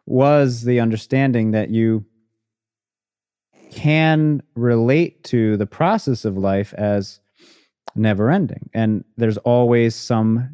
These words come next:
new, there's always something new if you allow it. There's something more if you allow it while you're alive. As long as you're alive, that's inevitable.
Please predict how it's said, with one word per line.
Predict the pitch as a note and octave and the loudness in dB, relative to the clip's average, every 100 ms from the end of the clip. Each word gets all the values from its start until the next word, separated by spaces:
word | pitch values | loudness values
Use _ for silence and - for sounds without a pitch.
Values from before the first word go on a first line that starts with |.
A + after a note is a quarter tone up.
| C3+ | -4
new, | A2+ A#2 B2 B2 A#2+ A#2 _ _ _ _ _ _ - | 0 2 4 2 0 -4 _ _ _ _ _ _ -2
there's | B2+ | 2
always | D#3+ G3 | 2 2
something | E3+ D3+ - C3+ B2 A#2 - | 0 -2 0 2 0 -2 -4
new | G#2+ A#2+ F3 F#2 C#2+ F#2+ | 0 2 4 2 -2 -4
if | G#2+ A2 | -4 -2
you | G2+ | 0
allow | G2 A#2+ A#2+ C#2 | 2 2 0 -4
it. | - _ _ - | -10 _ _ -8
There's | G2+ | -4
something | - C#3 C#3 B2 A#2 | 0 0 2 2 4
more | C3 E3+ A2+ F2+ | 4 2 2 0
if | - | -4
you | G#2 F#2+ | -2 -2
allow | F#2 A#2 A#2+ F#2+ | 0 2 2 0
it | F#2+ | 0
while | A2+ A2+ | 0 2
you're | G#2+ G2+ | 2 0
alive. | G2+ G2 D2+ | 0 -2 -4
As | G#2 | -2
long | D#3 B3+ | 2 2
as | A3 | 4
you're | G3 | 2
alive, | D3+ D#3+ A#2 E2 - _ _ _ _ _ _ _ | 4 2 0 -2 -10 _ _ _ _ _ _ _
that's | F#2 A#2+ D#3 C#3 | -4 -2 0 0
inevitable. | A#2 B2 A2+ D2 G1+ G1+ | 2 2 0 -4 -8 -16